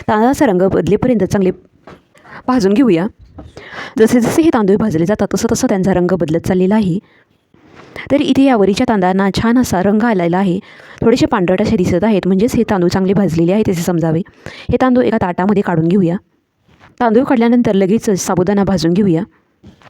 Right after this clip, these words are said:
या भाजणीमध्ये आपल्याला खूप जास्त प्रमाणामध्ये साबुदाणा वापरायचा नाही. साबुदाणा जर खूप जास्त झाला तर कुठलाही पदार्थ केल्यानंतर तो जास्त चिकट होऊ शकतो.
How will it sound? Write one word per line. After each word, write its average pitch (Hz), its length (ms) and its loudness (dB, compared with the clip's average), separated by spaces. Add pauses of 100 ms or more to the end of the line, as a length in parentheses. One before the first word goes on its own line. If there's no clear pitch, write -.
(240)
या 254 100 2
भाजणीमध्ये 220 420 0
आपल्याला 202 240 -2
खूप - 180 -2
जास्त 220 220 -2
प्रमाणामध्ये 185 480 0
साबुदाणा 175 420 -2
वापरायचा 165 440 -2
नाही. 190 120 0
साबुदाणा 202 480 0
जर 220 120 0
खूप 180 180 -2
जास्त 180 260 -2
झाला 196 220 0
तर 165 180 -2 (600)
कुठलाही 220 260 0
पदार्थ 196 340 -2
केल्यानंतर 180 540 0
तो 185 60 0
जास्त 190 300 -2
चिकट - 260 -2
होऊ 175 180 0
शकतो. 180 320 -2